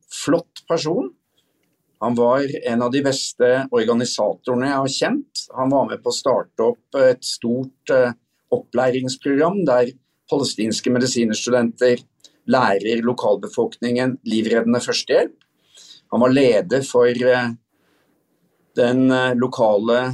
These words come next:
avdelingen av de internasjonale medisinstudentenes verdensorganisasjon, I F M S A. Han var ekstremt varm og høflig. Han var arbeidsom.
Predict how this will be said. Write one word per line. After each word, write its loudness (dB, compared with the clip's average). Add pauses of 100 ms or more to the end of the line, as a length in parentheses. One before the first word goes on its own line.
avdelingen -2
av -2
de -6
internasjonale -4
medisinstudentenes -6
verdensorganisasjon, -2
I -2
F -4
M -2
S -4
A. 2 (1120)
Han 2
var 2 (240)
ekstremt -2
varm -2
og -2
høflig. -4 (520)
Han 0
var 2 (140)
arbeidsom. -2